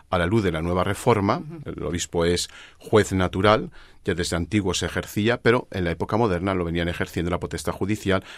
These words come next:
Speaker 1: a través de, eh, de órganos vicarios, jueces vicarios o, o delegados, ¿no?
Speaker 2: Ujú.
Speaker 1: Ahora, en esta reforma, el, el Papa ha querido dar un papel especial, fundamental,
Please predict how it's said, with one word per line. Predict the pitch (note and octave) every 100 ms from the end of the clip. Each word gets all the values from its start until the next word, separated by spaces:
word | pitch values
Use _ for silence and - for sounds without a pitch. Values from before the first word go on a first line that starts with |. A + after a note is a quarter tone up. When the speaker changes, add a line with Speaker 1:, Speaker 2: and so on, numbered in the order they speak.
| - -
Speaker 1:
a | F2+
través | F#2 F2+ F#2+ E2+
de, | F#2 F2 E2+ E2 - -
eh, | F2 F2+ F2 F2 E2+ -
de | E2+ -
órganos | G2+ G2 F2 F2+ F2+
vicarios, | C3 - F#2 F#2 F#2 G2
jueces | - F2+ - F2+
vicarios | E2+ E2+ F2 E2 F2 - -
o, | E2+ D#2+ E2 - -
o | F2+
delegados, | E2+ E2+ E2 C#2 - -
¿no? |
Speaker 2:
Ujú. | - C#3+ - -
Speaker 1:
Ahora, | G2+ A2 A#2 -
en | F#2+
esta | G#2 - A#2+
reforma, | B2+ A2+ G#2 G#2 A#2+ - - - _
el, | F#2+ F2 E2+ E2 -
el | - E2+
Papa | - G#2+ -
ha |
querido | - G2 G2
dar | G2 G2+
un | G2
papel | - F2+ B2 A#2+ - _ _
especial, | - - - - F#2 G2
fundamental, | E2+ F2 F2 E2+ G2 G2+